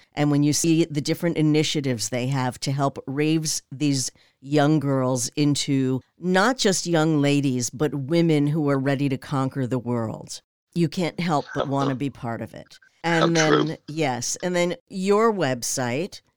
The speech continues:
Speaker 1: interiors by steven g dot com, which shows all of the different community events that you have supported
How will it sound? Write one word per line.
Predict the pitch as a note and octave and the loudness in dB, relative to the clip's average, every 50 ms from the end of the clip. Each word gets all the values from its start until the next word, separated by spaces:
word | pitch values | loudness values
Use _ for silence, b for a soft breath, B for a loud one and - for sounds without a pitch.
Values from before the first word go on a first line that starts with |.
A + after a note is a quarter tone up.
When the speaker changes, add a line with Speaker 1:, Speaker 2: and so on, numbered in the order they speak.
| _ - | _ 0
Speaker 1:
interiors | F#3 F3 E3 - - F#3+ E3+ D#3+ D3 C#3+ C#3+ C#3 C#3+ D3+ D3 - | 0 0 2 2 2 2 4 4 4 2 2 2 0 0 0 -2
by | - C#3 C3 | 0 0 0
steven | B2 - - - D3 C#3 A#2+ C3+ C3 C3 | 0 -2 -2 0 0 0 0 0 0 0
g | - C3 C3 B2+ | 0 -2 -2 -2
dot | A#2 C3 B2 A#2 G#2 - - | -2 -2 -2 -2 -4 -6 -6
com, | - F3+ F#3 F3 C#3 B2+ B2+ B2+ C3 - - | -4 -2 0 0 2 2 0 0 -2 -4 -6
which | - D3 E3 D#3+ - | -8 -6 -6 -6 -6
shows | - - F#3 E3+ E3 D3+ - - | -4 -2 0 0 0 0 0 -2
all | - E3+ F#3 G#3 A3+ | -2 0 0 0 0
of | A3 F3+ E3+ | -2 -2 -2
the | F3 | -4
different | D3+ - D#3 E3 D#3 - D#3+ D3+ D3 C#3+ C#3 - - _ _ _ _ | -4 -4 -4 -6 -6 -4 -4 -2 -2 -2 -4 -6 -10 _ _ _ _
community | - - A3 G3+ F#3+ F#3+ G3 G3+ G3+ F#3+ E3+ F#3 F3 E3+ | -4 0 2 4 6 6 6 4 4 2 2 0 0 0
events | C#3+ E3 D3+ D3 D3 C#3+ - | 0 0 0 0 -2 -2 -4
that | - D3 C#3+ D3+ | -6 -8 -4 -4
you | D#3 E3 D#3 | -2 -2 -2
have | D3+ B2 | -2 -4
supported | - - C#3+ C3+ - - C#3 C3 B2 - - - - - | -4 -6 -6 -8 -8 -8 -6 -6 -6 -8 -10 -14 -18 -20